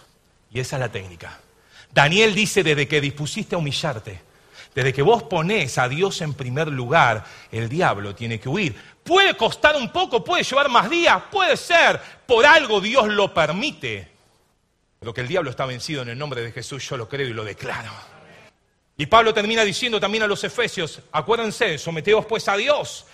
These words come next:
resistid al diablo y él huirá", pero acordate, tenés que ponerte toda la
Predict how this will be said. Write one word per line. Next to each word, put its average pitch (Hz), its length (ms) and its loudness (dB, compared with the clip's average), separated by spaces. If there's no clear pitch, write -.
resistid 135 400 -8
al 202 140 4
diablo 240 340 4
y 180 100 0
él 226 80 4
huirá", 240 380 6
pero 160 160 0
acordate, 156 640 2
tenés 175 280 -6
que 196 120 0
ponerte 175 580 -4
toda 220 520 0
la 233 360 8